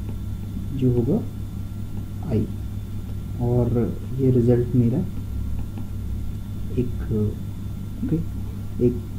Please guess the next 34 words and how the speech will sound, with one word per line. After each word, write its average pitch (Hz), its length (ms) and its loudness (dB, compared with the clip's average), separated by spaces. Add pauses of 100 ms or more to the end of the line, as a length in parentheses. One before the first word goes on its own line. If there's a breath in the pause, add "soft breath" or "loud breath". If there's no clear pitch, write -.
(180)
number 117 260 8
होगा 120 220 4 (400)
जिसको 131 240 2
मैं 170 140 8
ज़ीरो 117 240 8
से 156 140 4
initialize 107 560 6
कर 110 60 0
दूंगा। 107 340 2
इसमें 139 220 6
मैं 135 80 6
अपना 156 260 4 (440 loud breath)
final, 127 360 8
अ, 113 240 4
result 120 320 6 (100)
store 110 320 4
करूंगा। 101 420 4 (560)
अब 139 200 4
मैं 143 180 8 (2000)
अपने 131 480 8
जो 123 560 6
मेरा 120 580 4 (380)
string 143 320 6
होगा, 123 180 6
क्योंकि 151 260 6
जो 147 80 6
ये 143 140 8
input 135 300 4
होगा 147 180 8
ये 143 120 6
as 131 180 4
a 131 80 6
string 131 220 4
मिलेगा। 107 420 8